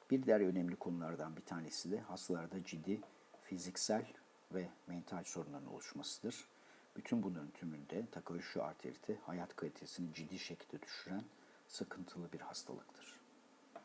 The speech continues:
Sevgili arkadaşlar,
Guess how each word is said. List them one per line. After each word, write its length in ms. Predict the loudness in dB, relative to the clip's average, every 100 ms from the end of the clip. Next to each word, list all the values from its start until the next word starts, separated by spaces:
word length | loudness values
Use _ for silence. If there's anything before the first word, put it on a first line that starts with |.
| -16 -20 -20 -20 -18 -18 -16 -18 -20 -20 -18
Sevgili 400 | -2 2 4 4
arkadaşlar, 600 | 0 -4 -6 -6 -2 -4